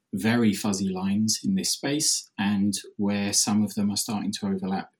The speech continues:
into the world of co-ops and credit unions and the future of decentralized finance. And over the course of this year, we might get some clues as to whether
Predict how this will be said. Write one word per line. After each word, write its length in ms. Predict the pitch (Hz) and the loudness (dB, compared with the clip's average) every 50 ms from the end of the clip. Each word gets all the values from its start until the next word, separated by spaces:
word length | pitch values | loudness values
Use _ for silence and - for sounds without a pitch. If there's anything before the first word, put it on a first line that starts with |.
| - | -8
into 760 | - 101 101 98 196 - - - 98 95 92 95 190 - 196 - _ _ _ _ _ _ _ _ _ _ _ - - - _ _ _ - | -4 -2 -2 -2 -2 -2 -2 -2 -2 -2 0 -2 -2 -4 -4 -8 _ _ _ _ _ _ _ _ _ _ _ -14 -14 -14 _ _ _ -10
the 80 | 95 | -8
world 420 | 90 92 90 95 92 87 87 85 - - - | -6 -4 -2 -2 -2 -2 -4 -8 -10 -10 -8
of 460 | 92 90 92 90 87 - - - - - - - - - - _ _ _ _ _ _ _ - | -6 -6 -6 -6 -8 -8 -10 -10 -10 -14 -20 -20 -20 -20 -20 _ _ _ _ _ _ _ -2
co-ops 500 | - 151 143 143 139 - - - - - | 2 2 2 4 2 -2 -2 -2 0 2
and 220 | 113 101 95 - | 2 0 0 0
credit 340 | - - 139 127 127 - - | -2 -2 0 0 -2 0 0
unions 640 | 117 113 113 113 113 110 110 110 110 110 107 - - | 2 2 4 4 2 4 4 4 4 4 2 0 -2
and 180 | - 85 80 | -2 -4 -4
the 60 | - - | -4 -4
future 460 | - - 127 127 123 - - 117 110 | -2 0 0 0 0 -2 -2 0 2
of 280 | 107 107 101 - - | 2 0 -2 -4 -4
decentralized 680 | - 131 113 110 - 123 117 113 - 120 117 113 107 - - | -2 0 0 0 0 -2 -2 -2 -4 -4 -4 -4 -4 -6 -8
finance. 880 | - - 101 110 110 110 107 110 107 104 98 - - - - - - - - _ | -6 -2 0 2 4 4 4 4 2 2 0 0 0 0 0 0 -2 -4 -6 _
And 420 | 92 95 95 85 90 98 95 90 - - - - - - - _ _ - | -4 -4 -2 -2 -2 -2 -4 -4 -6 -10 -14 -18 -18 -20 -20 _ _ 2
over 160 | 180 156 123 | 2 4 4
the 80 | 113 110 | 2 0
course 280 | - 127 123 117 - | 0 0 0 0 -2
of 40 | - | -2
this 260 | 113 110 107 - - | -2 -2 0 0 2
year, 280 | 120 113 110 107 107 104 | 2 4 6 6 6 6
we 120 | 107 104 | 4 4
might 320 | 98 101 101 90 85 - - | 4 4 2 0 -2 -4 -6
get 160 | 107 - - | -6 -4 -4
some 220 | - - 107 - | -2 -2 -4 -6
clues 500 | - - 104 98 98 98 98 - - - | -4 -2 -2 0 2 0 0 -2 -2 -4
as 160 | 95 98 - - | -4 -4 -6 -4
to 100 | - - | -6 -4
whether 500 | 190 95 95 95 98 98 - - 175 | -4 -2 -4 -2 -2 -4 -4 -4 -6